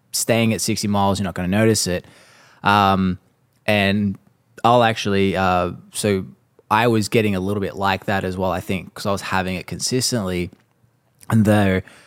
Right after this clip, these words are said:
so recently I've been having it irregularly in terms of not as religious, like, make sure I have it. And, you know, if I go to bed and I'm already lying down and I'm,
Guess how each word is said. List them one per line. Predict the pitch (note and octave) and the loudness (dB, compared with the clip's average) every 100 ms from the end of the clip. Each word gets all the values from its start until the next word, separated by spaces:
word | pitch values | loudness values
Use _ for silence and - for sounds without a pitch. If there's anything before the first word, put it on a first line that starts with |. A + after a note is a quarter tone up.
| _ _ - | _ _ -6
so | - A#2 G#2+ | 4 6 6
recently | G#2+ B2 C3+ C#3 A2+ A2 | 4 4 4 2 2 4
I've | G2+ | 4
been | G2+ F#2+ | 2 2
having | G#2 G2+ G2+ | 2 2 2
it | F#2+ F2+ - _ - | 0 -2 -8 _ 4
irregularly | C#3+ C#3 C#3 C3+ C#3+ D3 D#3+ F3 F#3 - | 6 8 6 6 6 6 6 4 2 0
in | A#2+ | -2
terms | A2 A2+ G#2+ | 2 2 2
of | G#2+ F#2+ | 0 2
not | A#2+ - - | 2 0 0
as | A2 G#2+ | 0 0
religious, | G2+ F#2 G2 G#2 C3 A#2 | -2 -2 -2 0 0 0
like, | E2+ | -4
make | A2 A#2+ | 0 0
sure | - B2+ A2+ | 2 2 2
I | |
have | F#2 - G#2+ A2+ | 0 0 2 4
it. | D3+ E3 | 2 2
And, | A#2+ A2+ G#2 G2+ | -2 -2 -2 -4
you | A2+ | -4
know, | G#2 | -2
if | G2 A#2+ | -2 -2
I | |
go | A2+ C3 | 4 4
to | C3 | 4
bed | G2+ A#2+ B2 | 4 4 4
and | A2 | 2
I'm | A2 | 0
already | G#2+ A2+ | 2 2
lying | A2 G#2+ G#2 | 4 2 0
down | G2 A2 A2 G#2 | 0 2 2 0
and | G2+ | 0
I'm, | G2+ | -2